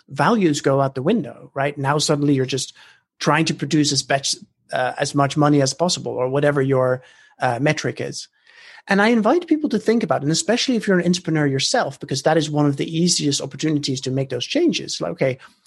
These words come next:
why are you doing this business? What is important about this to you?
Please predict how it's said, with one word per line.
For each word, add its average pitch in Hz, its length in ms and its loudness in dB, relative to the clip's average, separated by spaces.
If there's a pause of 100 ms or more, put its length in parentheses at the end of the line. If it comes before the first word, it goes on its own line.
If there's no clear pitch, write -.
(220)
why 147 300 2
are 202 60 6
you 175 80 4
doing 147 200 2
this 127 160 -2
business? 113 480 -10 (100)
What 143 180 2
is 190 100 0
important 175 360 0
about 135 200 -2
this 127 220 -6 (100)
to 151 140 -2
you? 127 340 -4